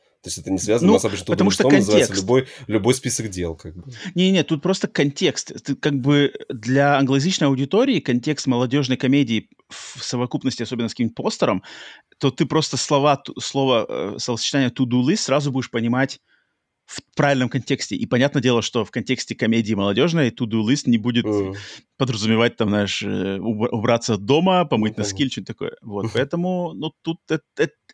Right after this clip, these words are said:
Speaker 2: этот пример не такой
Speaker 1: Мгм.
Speaker 2: ужасающий, как
Speaker 1: Ну, не
Speaker 2: вот,
Speaker 1: знаю,
Speaker 2: э,
Speaker 1: у
Speaker 2: с этим,
Speaker 1: нас
Speaker 2: с хоррором новым. <laughs>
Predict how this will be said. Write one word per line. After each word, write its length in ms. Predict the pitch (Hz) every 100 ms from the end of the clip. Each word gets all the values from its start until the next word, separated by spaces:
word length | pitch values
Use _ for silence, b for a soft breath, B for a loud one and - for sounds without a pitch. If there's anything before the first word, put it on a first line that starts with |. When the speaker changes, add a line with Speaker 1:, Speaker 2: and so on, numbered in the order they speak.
| B B B _
Speaker 2:
этот 220 | 127 170 -
пример 280 | 190 190
не 80 | 165
такой 460 | 160 170 156 127 117 - - _ _ - _ _ _
Speaker 1:
Мгм. 480 | - 117 104 123 123
Speaker 2:
ужасающий, 160 | - 107
как 180 | 123
Speaker 1:
Ну, 40 | 110
не 60 |
Speaker 2:
вот, 40 | 104
Speaker 1:
знаю, 100 | 117
Speaker 2:
э, 240 | 110 107
Speaker 1:
у 20 |
Speaker 2:
с 220 | 101 - 104
этим, 200 | 101 110
Speaker 1:
нас 20 |
Speaker 2:
с 60 | -
хоррором 440 | 131 117 104 104
новым. 240 | 107 104 -
<laughs> 220 | -